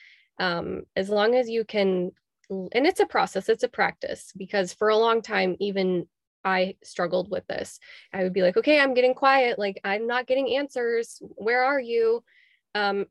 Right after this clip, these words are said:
it takes time. So don't get frustrated if, if at first you're not getting anything, just stay with it. It's gentle. The, the soul speaks to us in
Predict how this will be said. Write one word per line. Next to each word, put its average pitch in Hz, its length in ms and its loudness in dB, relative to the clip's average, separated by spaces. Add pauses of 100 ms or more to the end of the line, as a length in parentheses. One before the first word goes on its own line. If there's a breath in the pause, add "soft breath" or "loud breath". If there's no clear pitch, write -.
it 233 120 -2
takes 240 380 -4
time. 196 380 -6
So 240 160 -8
don't 220 220 -4
get 285 180 -4
frustrated 220 760 -2
if, 196 200 -8 (120)
if - 220 -8
at 190 240 -2
first 185 380 -2
you're 196 100 -4
not 190 240 -4
getting - 320 0
anything, 302 560 0 (320 loud breath)
just 311 180 -4
stay 240 240 6
with 233 260 4
it. 233 180 4
It's - 220 -6
gentle. 202 580 -2
The, 190 200 -2 (140)
the 190 220 -6
soul 233 340 4
speaks - 480 -6
to 220 140 2
us 196 280 0
in 190 300 0